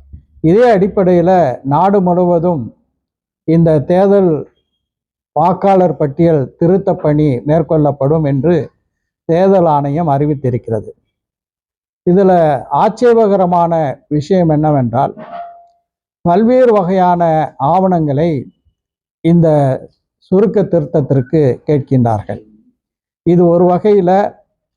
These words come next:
நேஷனல் பாப்புலேஷன் ரெஜிஸ்டர் என்பிஆர், அதே போல நேஷனல் ரெஜிஸ்டர் ஆஃப் சிட்டிசன்ஸ் என்ஆர்சி, இவற்றை மறைமுகமாக ஒன்றிய பாஜக அரசு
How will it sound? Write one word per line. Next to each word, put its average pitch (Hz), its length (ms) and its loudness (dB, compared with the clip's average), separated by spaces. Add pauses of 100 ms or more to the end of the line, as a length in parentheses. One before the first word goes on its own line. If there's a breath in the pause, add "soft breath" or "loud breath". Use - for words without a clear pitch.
(340)
நேஷனல் 196 640 0
பாப்புலேஷன் 175 720 0
ரெஜிஸ்டர் 151 560 0
என்பிஆர், 156 640 0 (600)
அதே 175 320 0
போல 185 340 0
நேஷனல் 190 560 0
ரெஜிஸ்டர் 170 580 0
ஆஃப் 160 320 -2
சிட்டிசன்ஸ் 151 600 -2
என்ஆர்சி, 160 760 -2 (460)
இவற்றை 185 600 2
மறைமுகமாக 190 1200 0 (540)
ஒன்றிய 185 400 2
பாஜக 165 520 0
அரசு 151 640 -2